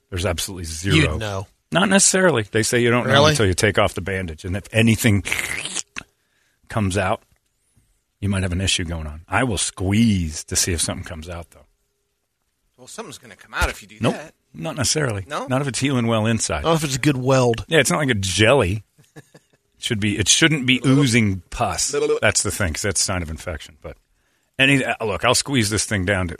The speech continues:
Speaker 1: anything to not sleep on my back anymore. You are a creepy person if you're an exclusive back sleeper. Think of that. You know those videos of people, like, they do those time sleep studies, and they'll do the,
Speaker 3: Mm-hmm.
Speaker 1: and they'll film you for eight hours, and you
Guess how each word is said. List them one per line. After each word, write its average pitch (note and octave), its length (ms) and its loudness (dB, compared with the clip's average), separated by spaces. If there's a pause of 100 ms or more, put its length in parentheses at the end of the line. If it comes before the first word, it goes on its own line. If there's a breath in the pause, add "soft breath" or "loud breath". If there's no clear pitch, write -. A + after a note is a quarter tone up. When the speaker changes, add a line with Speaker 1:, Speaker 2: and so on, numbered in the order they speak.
(140)
Speaker 1:
anything C3 400 2
to G#2+ 80 2
not G2+ 320 2
sleep G2+ 240 -2
on F2+ 100 0
my D#2+ 120 -2
back E2 360 -2
anymore. C#2 240 -12 (960)
You B2 200 4
are F#2+ 140 0
a E2+ 60 -8 (120)
creepy B2 560 2
person A2 440 0 (680)
if G2 140 -10
you're F#2+ 120 -2
an E2+ 60 0
exclusive F#2 580 -4
back F2+ 240 -2
sleeper. - 320 -10 (1600)
Think F3+ 240 4
of G#2 80 2
that. D2+ 260 -8
You B2 120 0
know F3+ 100 4
those C3 160 4
videos C3+ 340 0
of A2+ 80 -2
people, B2+ 280 -2
like, G#2 160 2
they F#2+ 140 -2
do G#2 140 2
those F#2+ 280 0
time G#2+ 520 -4 (120)
sleep G#2 380 -2
studies, G#2 480 0
and F2+ 100 -10
they'll F2 80 -10
do F2 180 -6
the, E2 100 -6
Speaker 3:
Mm-hmm. C#2+ 160 -16 (380)
Speaker 1:
and F#2 100 -8
they'll F2 80 -6
film A#2+ 340 0
you G2+ 80 0
for G2 220 -4
eight A2 120 4
hours, G#2+ 420 2
and D2+ 80 -12
you D2 60 -20